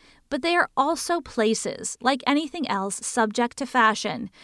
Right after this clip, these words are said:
where our desires are worn on the outside.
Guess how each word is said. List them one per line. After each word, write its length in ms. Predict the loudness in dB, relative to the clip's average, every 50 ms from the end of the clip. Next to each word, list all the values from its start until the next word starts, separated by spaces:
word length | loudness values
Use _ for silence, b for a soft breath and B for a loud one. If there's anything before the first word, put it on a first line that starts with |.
| B B B B B
where 280 | 4 4 6 6 6 6
our 200 | 4 6 4 4
desires 720 | 2 2 2 4 6 6 6 6 6 4 2 0 -2 -2 -2 0
are 120 | 0 0
worn 320 | 0 0 0 2 4 6 6
on 100 | 8 8
the 140 | 8 6 6
outside. 760 | 4 2 0 0 2 2 4 4 4 4 2 0 -4 -10